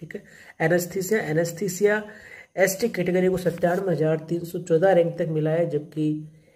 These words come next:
एससी को इक्यावन हजार पाँच सौ उनहत्तर rank तक मिला है।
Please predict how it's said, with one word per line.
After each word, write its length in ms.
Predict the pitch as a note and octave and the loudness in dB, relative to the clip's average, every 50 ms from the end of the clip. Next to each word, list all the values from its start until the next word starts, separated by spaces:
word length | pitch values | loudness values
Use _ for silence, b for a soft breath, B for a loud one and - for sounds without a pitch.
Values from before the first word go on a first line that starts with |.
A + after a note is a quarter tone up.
| B B | B B
एससी 360 | - G#3+ G3+ - - G3+ F3 | 0 2 2 2 0 0 0
को 200 | F3+ - F#3 F3 | 2 4 2 2
इक्यावन 480 | E3 - - - G3+ G3+ G#3 G#3 G3+ F3+ | 2 2 2 2 4 4 6 4 4 2
हजार 260 | E3 D3+ D#3+ D#3+ D#3+ | 2 4 2 2 2
पाँच 300 | D#3+ - D#3+ E3+ E3+ E3 | -2 -2 -2 -2 -2 -4
सौ 160 | D3+ D#3+ E3 | -4 -4 -4
उनहत्तर 440 | D3+ D3 D#3 E3+ F3 F3 - F#3+ E3+ | -4 -2 -2 -2 -2 0 0 0 0
rank 260 | D3+ C#3+ C3+ C3 C3 | 0 0 -4 -6 -8
तक 60 | D3+ C3+ | -8 -8
मिला 200 | C3+ C3 B2+ C3 | -8 -10 -10 -12
है। 160 | C3+ - D#3 | -12 -14 -18